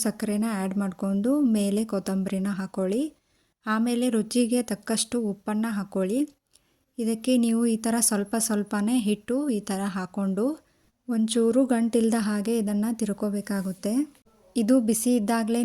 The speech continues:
ನೀವು ತಿನ್ಬೇಕಾಗುತ್ತೆ. ಬಿಸಿ ಬಿಸಿ ತಿಂದರೆ ತುಂಬಾನೇ ಒಳ್ಳೆಯದು. ಹಾಗೆ ನಮ್ಮ ವಿಡಿಯೋ ನಿಮಗೆ ಇಷ್ಟ ಆಗಿದ್ರೆ ಲೈಕ್ ಮಾಡಿ, ಶೇರ್ ಮಾಡಿ, ಸಬ್ಸ್ಕ್ರೈಬ್ ಕೂಡ ಮಾಡಿ. ಇದನ್ನ ನೀವು ಮುದ್ದೆ ಥರ ಮು-, ರೌಂಡ್ ಮಾಡ್ಬೇಕಂತ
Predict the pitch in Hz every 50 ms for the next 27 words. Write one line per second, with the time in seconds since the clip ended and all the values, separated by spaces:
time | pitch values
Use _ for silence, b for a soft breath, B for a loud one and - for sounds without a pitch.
0 | 226 220 214 214 220 240 247 - 214 196 196 196 208 208 - 208 202 190 202 190
1 | - - 240 262 285 277 247 202 196 - - 233 214 214 208 - 226 220 226 226
2 | 214 208 208 208 214 208 202 214 196 196 190 190 196 196 202 196 190 185 185 185
3 | 185 190 185 202 233 285 320 - _ _ _ b b b b b b b b b
4 | b _ _ _ - 226 220 220 226 254 247 240 226 226 240 247 233 226 208 226
5 | 233 226 226 220 214 208 214 220 214 202 - - - 220 214 202 190 208 196 -
6 | 208 233 240 233 202 185 185 202 - 220 214 208 202 208 - - - 196 196 196
7 | 196 196 190 185 185 202 - - 202 190 - - - 208 202 208 202 - 202 185
8 | 190 190 185 185 190 185 185 214 269 320 330 b b b b b b b - 247
9 | 226 202 240 240 233 240 247 247 240 233 226 226 226 247 262 254 233 214 190 185
10 | - 240 240 226 240 226 220 226 233 240 233 226 214 202 - _ - 208 202 196
11 | 196 190 185 185 202 220 226 233 220 220 214 208 202 208 208 - 214 202 196 196